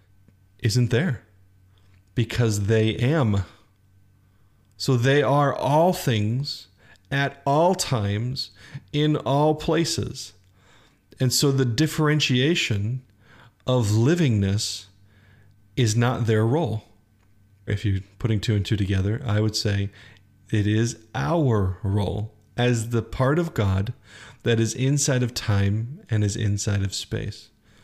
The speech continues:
As the part of God, so if you think about your mind, you can put your mind in anywhere,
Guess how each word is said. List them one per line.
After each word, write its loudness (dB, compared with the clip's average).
As 0
the 0
part 0
of -2
God, 0
so 0
if 0
you 2
think 0
about 0
your 2
mind, 2
you 0
can 0
put -2
your 0
mind 0
in 0
anywhere, 0